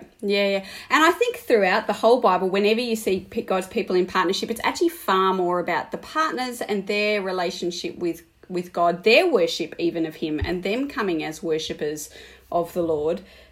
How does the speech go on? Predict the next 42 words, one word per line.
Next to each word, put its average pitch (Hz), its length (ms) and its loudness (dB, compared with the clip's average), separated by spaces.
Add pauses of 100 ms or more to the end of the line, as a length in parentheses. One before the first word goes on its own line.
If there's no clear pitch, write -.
um, 170 400 0
than 196 180 4
it 190 120 4
is 196 160 -2
about 180 400 -2 (100)
our 175 580 -2 (520)
particular 190 720 -6
worthiness, 175 760 -2
although 180 300 -2
I 170 120 -2
understand, 175 640 -4
like, 151 200 -10
it - 80 -10
makes 160 240 -6
sense - 340 -4
to - 100 -10
me 139 180 -4
that - 180 -10 (320)
we 160 180 -8
feel 214 400 -4
that - 240 -6
when 151 160 -6
we 147 120 -8
ask - 320 -6
people - 260 -10
for - 140 -12
support. - 440 -12 (680)
Um, 135 340 -12 (460)
but 190 140 2
I 196 60 2
think 226 240 -2
the 196 80 -2
comparison 165 880 -4
trap - 320 -10
can 156 180 -6
be 151 100 -10
very, 143 420 -8
very - 280 -8
easy - 320 -10
to - 80 -12
fall - 200 -12
into. - 380 -10